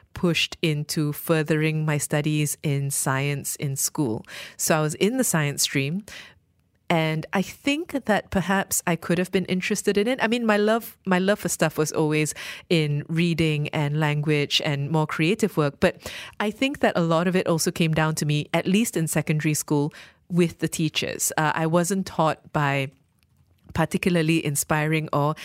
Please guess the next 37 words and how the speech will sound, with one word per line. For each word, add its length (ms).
even 320
understandable 880
physics 580
and 220
chemistry 480
teachers. 340
And 100
I've 120
always 240
regretted 420
that, 220
partly 320
because 400
the, 560
a 80
lack 280
of 120
an 100
understanding 600
of 100
physics 500
makes 220
me 80
feel 220
sometimes 480
like 180
I'm 160
missing 380
a, 260
an 140
extra 360
element 420
to 60
my 140
vision 500
or 80
my, 160